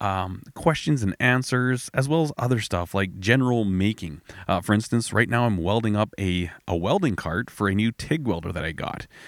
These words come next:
Uh, we can talk through some of that stuff as I, I learn how to tig weld,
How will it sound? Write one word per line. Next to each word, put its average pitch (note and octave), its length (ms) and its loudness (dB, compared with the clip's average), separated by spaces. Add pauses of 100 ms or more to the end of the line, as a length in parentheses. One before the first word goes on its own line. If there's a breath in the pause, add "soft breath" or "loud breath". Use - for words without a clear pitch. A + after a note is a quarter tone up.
(200 loud breath)
Uh, G2 140 0 (180)
we C3+ 120 4
can D3+ 260 0
talk - 320 -4
through D#3 220 0
some C#3+ 180 2
of A2+ 60 2
that C3 220 0
stuff F2+ 340 0
as F#2 160 2
I, E2+ 320 0
I F2+ 100 0
learn G#2+ 300 4
how G#2 160 0
to E2+ 80 -4
tig A2 320 0
weld, F#2 360 2